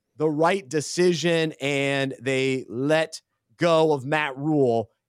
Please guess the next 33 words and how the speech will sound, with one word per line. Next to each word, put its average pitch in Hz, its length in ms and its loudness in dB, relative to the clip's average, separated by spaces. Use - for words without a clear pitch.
And, 156 380 -2
and 165 140 -4
first 196 280 0
off, 98 240 -2
we 202 160 -2
care 214 200 4
about 170 240 4
people 170 320 0
here 170 160 4
on 165 100 2
this 160 120 -2
show. 165 380 0
We 143 80 -12
care 170 160 2
about 156 260 2
feelings. 143 580 -2
We're, 147 220 0
we're 143 180 0
real 151 220 4
people, 143 400 0
real, 143 320 0
real 143 240 0
humans 139 380 0
who 135 80 -6
love 135 180 0
Jesus. 120 540 -2
And 143 580 -2
even 160 220 -2
though 147 280 2
sometimes 151 340 -2
sports 160 560 0
people 170 220 -4
become, 147 500 0